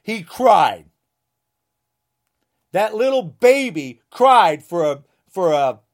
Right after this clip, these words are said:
piece of garbage. You do not cry when there's a criminal in office. You get mad as hell and you tell the world to remove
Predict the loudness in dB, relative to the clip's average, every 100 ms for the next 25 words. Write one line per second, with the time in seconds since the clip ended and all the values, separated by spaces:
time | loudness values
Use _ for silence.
0 | _ _ -8 -8 -6 -8 -8 -4 2 4
1 | 2 -6 -18 _ _ _ _ _ _ _
2 | _ _ _ _ _ _ _ _ _ _
3 | _ _ _ _ _ _ _ _ _ _
4 | _ _ _ _ _ _ _ _ _ _
5 | _ _ _ _ -14 -12 -10 -10 -10 -10
6 | -10 -4 0 2 0 -2 _ -10 -2 0
7 | 0 -2 -6 -8 -6 -6 -6 -8 -6 -2
8 | -2 -2 -12 -12 -14 _ _ -6 -2 0
9 | 0 2 4 2 -2 -14 -20 -20 -20 _
10 | _ _ _ -14 -12 -8 -6 -6 -8 -6
11 | -2 0 0 0 0 -4 -10 -6 -2 -2
12 | -4 _ -10 -8 -8 -6 -4 -6 -6 0
13 | 2 2 0 -2 2 2 2 -2 -10 -8
14 | -6 -4 -6 -6 -8 -8 0 0 0 -4